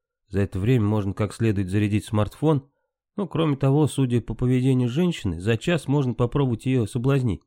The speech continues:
Тогда и время пролетит незаметно, и не придётся портить нервы тревожным ожиданием. "Какие же пустяки могут привести в нашу глушь генерала?" уточнила Марина, не скрывая любопытства.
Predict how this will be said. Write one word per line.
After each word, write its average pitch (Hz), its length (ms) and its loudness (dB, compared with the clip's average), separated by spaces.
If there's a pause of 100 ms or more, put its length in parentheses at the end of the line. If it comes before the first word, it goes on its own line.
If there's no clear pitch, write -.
(1000)
Тогда 90 340 0
и 98 140 2
время 107 320 2
пролетит 98 460 -2
незаметно, 95 680 -2
и 101 100 -6
не 127 140 -2
придётся 139 420 -4
портить - 400 -4
нервы 131 320 2
тревожным 98 520 -2
ожиданием. 95 500 -4 (1040)
"Какие 170 400 2
же 147 140 0
пустяки 185 520 0
могут 147 300 4
привести 156 480 0
в 160 40 2
нашу 151 280 2
глушь 170 280 2
генерала?" 156 580 2 (320)
уточнила 101 480 0
Марина, 110 380 2
не 98 120 -2
скрывая 110 320 0
любопытства. 101 600 -2